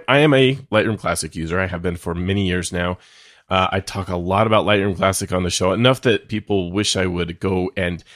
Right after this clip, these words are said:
dive into other pieces of software the same way I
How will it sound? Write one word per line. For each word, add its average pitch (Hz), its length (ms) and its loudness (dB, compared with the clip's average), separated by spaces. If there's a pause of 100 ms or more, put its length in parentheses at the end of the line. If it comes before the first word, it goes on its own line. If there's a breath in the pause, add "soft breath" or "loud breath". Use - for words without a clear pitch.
(180 soft breath)
dive 104 380 2
into 113 580 2
other 101 540 2 (100)
pieces 95 340 -4
of 87 120 -6
software 87 500 -2
the 85 100 -8
same 95 320 -2
way 90 200 -2
I 85 60 -2